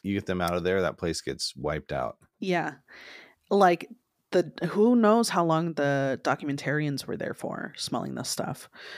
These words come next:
Speaker 2: The,
Speaker 1: Right.
Speaker 2: um, that, but the birthday scene of being like, this couple came in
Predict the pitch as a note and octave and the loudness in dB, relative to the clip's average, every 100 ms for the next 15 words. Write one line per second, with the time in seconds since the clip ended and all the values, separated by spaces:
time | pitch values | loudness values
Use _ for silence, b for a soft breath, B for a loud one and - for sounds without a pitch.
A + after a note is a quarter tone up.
0 | B B D#3+ D3+ C#3+ C#3 C3+ C#3+ _ _ | B B 0 2 2 0 -2 -4 _ _
1 | _ - E3 D3+ C#3 B2+ B2+ C#3+ _ _ | _ -2 0 0 -2 -4 -6 -10 _ _
2 | _ _ _ - D#3 F3+ F#3 F#3+ - F#3+ | _ _ _ -8 -2 6 8 8 4 6
3 | G3+ - F#3 E3 E3 D#3+ - G#3 A3+ G#3+ | 6 8 6 6 4 4 4 2 4 2
4 | - B3 C4+ D4 E4+ - _ _ _ _ | 2 2 2 2 0 -4 _ _ _ _
5 | b b b - E3 G3 G3+ G3 F3 - | b b b 0 4 6 6 4 2 -4
6 | F#3 F#3 A#3 - - D#3+ A3 A3+ - G3+ | 2 4 4 0 0 0 0 -2 -2 -2
7 | F3+ F3+ - D3+ D#3 G#3 A#3+ | 0 0 0 0 0 -2 -2